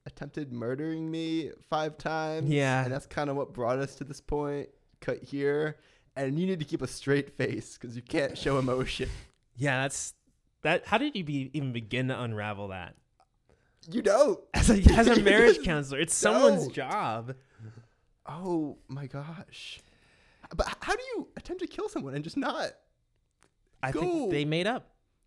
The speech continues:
Speaker 1: They just,
Speaker 2: <laughs>
Speaker 1: oh my God.
Speaker 2: They, they, they made up. Here's, here's,
Speaker 1: Wow.
Speaker 2: here's why he forgave her. Um, here's another quote from him. "Did I forgive? Yes.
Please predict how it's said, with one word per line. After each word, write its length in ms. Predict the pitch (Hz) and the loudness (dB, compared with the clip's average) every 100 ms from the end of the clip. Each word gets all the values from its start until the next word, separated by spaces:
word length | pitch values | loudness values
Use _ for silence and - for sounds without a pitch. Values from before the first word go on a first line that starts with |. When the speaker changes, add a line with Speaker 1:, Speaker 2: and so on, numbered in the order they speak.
| _ | _
Speaker 1:
They 100 | 285 | -4
just, 220 | 349 349 - _ - _ | -4 -6 -10 _ -20 _
Speaker 2:
<laughs> 400 | _ _ _ - | _ _ _ 8
Speaker 1:
oh 120 | - | 8
my 180 | 294 359 - 262 | 10 4 4 0
God. 500 | 339 381 - - - - _ | -2 -6 -6 -10 -14 -20 _
Speaker 2:
They, 140 | 127 127 | -10 -6
they, 300 | 143 147 147 | -2 0 0
they 220 | 147 131 | -4 -6
made 220 | 147 147 | -4 -6
up. 260 | 160 123 - - _ - - - | -8 -10 -16 -20 _ -20 -20 -2
Here's, 280 | 220 285 285 | 0 2 0
here's, 320 | 277 277 220 | 2 0 0
Speaker 1:
Wow. 80 | 262 | -2
Speaker 2:
here's 240 | 240 214 | 0 2
why 240 | 190 180 175 | 4 4 2
he 160 | 165 | -4
forgave 400 | 143 120 110 107 | -4 -6 -6 -6
her. 240 | 98 85 - _ _ _ - | -8 -12 -16 _ _ _ -8
Um, 460 | 127 120 117 107 104 _ | -6 -4 -6 -10 -14 _
here's 200 | - 180 | -4 -2
another 180 | 165 131 | -2 -6
quote 280 | 123 117 - | -6 -8 -6
from 140 | 113 95 | -12 -14
him. 240 | 90 - - _ _ _ _ _ _ | -14 -18 -20 _ _ _ _ _ _
"Did 100 | 147 | 0
I 160 | 156 175 | 2 2
forgive? 640 | - 190 185 214 254 247 - _ _ _ _ | 0 -2 0 0 -2 -8 -14 _ _ _ _
Yes. 680 | 160 202 294 113 - - - | -4 -2 -2 -4 -12 -16 -18